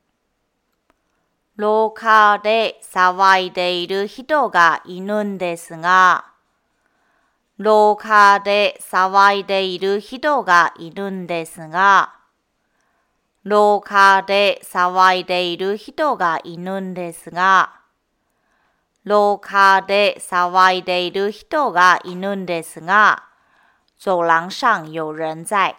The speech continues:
吵闹。停電のようです。停電のようです。停電のようです。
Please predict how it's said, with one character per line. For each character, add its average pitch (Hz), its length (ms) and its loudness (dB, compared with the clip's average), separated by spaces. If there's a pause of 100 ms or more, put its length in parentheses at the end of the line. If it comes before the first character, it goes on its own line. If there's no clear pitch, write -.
吵 - 300 -14 (180)
闹。 180 320 -4 (3000)
停 247 380 2
電 226 380 0
の 214 260 0
よ 226 360 2
う 208 60 -4
で 160 260 -10
す。 - 220 -20 (1600)
停 208 360 -2
電 202 380 -2
の 196 300 -4
よ 202 320 -2
う 180 60 -8
で 151 260 -10
す。 - 260 -20 (1500)
停 226 380 -2
電 247 320 0
の 247 260 0
よ 233 380 2
う 185 80 -6
で 160 280 -8
す。 - 240 -20